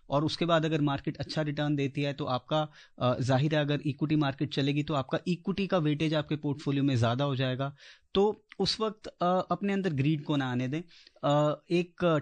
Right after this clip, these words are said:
timely basis पर अपने portfolio को rebalance करें और उसका principle आप ये, अ,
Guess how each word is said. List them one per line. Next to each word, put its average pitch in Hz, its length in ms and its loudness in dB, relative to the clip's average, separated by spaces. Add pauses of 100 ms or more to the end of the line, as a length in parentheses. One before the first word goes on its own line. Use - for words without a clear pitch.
timely 185 340 0
basis 175 320 -2
पर 180 160 -2
अपने 165 200 -2
portfolio 160 380 -4
को 160 120 0
rebalance 151 540 0
करें 170 280 -2 (260)
और 147 100 2
उसका 156 200 -2
principle 185 460 -2
आप 180 140 -2
ये, 175 320 0
अ, 151 160 2